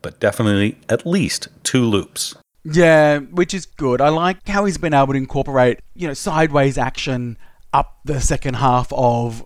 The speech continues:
Speaker 2: the playfield. I think that's, it's sort of really I don't know, just gives you a lot of variety with shots rather than just being your stock standard fan layout. So, yeah, good.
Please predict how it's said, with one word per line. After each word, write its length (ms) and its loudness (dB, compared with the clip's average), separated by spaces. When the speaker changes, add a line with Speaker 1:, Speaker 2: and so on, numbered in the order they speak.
Speaker 2:
the 120 0
playfield. 640 0
I 80 -2
think 180 -2
that's, 320 -2
it's 140 -6
sort 160 -8
of 180 -10
really 540 4
I 80 -4
don't 100 -4
know, 80 -6
just 240 -6
gives 180 -2
you 60 2
a 40 0
lot 140 4
of 80 2
variety 720 2
with 160 -4
shots 600 0
rather 360 2
than 260 -4
just 260 -8
being 340 0
your 100 -4
stock 240 -4
standard 260 0
fan 200 0
layout. 360 0
So, 280 -4
yeah, 260 2
good. 180 -2